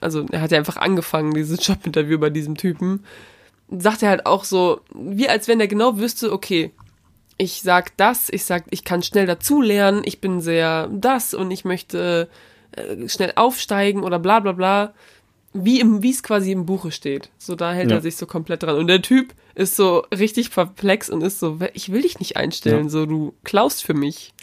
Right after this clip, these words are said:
Speaker 2: Und halt
Speaker 1: Sachen.“
Speaker 2: als letzte, ähm, Bank von ihm dann noch, „Ja, ich würde auch ein unbezahltes Praktikum machen, um irgendwie einen Fuß in die Tür zu kriegen“ oder so.
Speaker 1: Ja, ja, genau.
Speaker 2: So, also es ist wirklich wie, als würde er so einen Flowchart abarbeiten.
Speaker 1: Auch nachher, das ist, ähm,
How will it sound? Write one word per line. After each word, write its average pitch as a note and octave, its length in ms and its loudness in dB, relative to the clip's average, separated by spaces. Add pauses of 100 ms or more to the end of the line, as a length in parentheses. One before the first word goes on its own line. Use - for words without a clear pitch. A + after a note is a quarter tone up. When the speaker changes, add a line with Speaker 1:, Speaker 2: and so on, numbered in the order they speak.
Speaker 2:
Und A#2+ 160 4
halt A#2+ 120 6
Speaker 1:
Sachen.“ G3+ 440 -2
Speaker 2:
als B2 220 -2
letzte, A#2+ 720 2
ähm, A#2 440 -2 (160)
Bank A#2+ 340 2
von B2+ 160 2
ihm B2+ 180 4
dann A#2+ 140 4
noch, A#2 360 0
„Ja, A#2+ 160 6
ich - 100 0
würde C3 160 6
auch A#2 80 4
ein B2+ 60 2
unbezahltes A#2+ 460 0
Praktikum A#2 440 0
machen, G#2 280 0
um A2 160 2
irgendwie G#2 360 2
einen G#2 140 -2
Fuß A2+ 260 -2
in G#2+ 80 -2
die F#2+ 80 -2
Tür A2 160 -4
zu - 140 -12
kriegen“ G2 300 -10
oder F2+ 180 -6
so. F#2+ 140 -12 (200)
Speaker 1:
Ja, F#3+ 180 0
ja, F3 160 0
genau. E3+ 340 -6 (300)
Speaker 2:
So, A2+ 140 -8
also G#2+ 180 -2
es G#2+ 60 0
ist - 60 -6
wirklich A#2 340 0
wie, B2+ 100 4
als A#2 180 4
würde A#2 160 4
er A2 40 4
so A2+ 80 0
einen A2 80 4
Flowchart G#2+ 520 0
abarbeiten. G2+ 600 -2 (260)
Speaker 1:
Auch G3+ 180 2
nachher, G#3 360 2
das F#3 160 0
ist, G3+ 200 -4
ähm, F3 640 0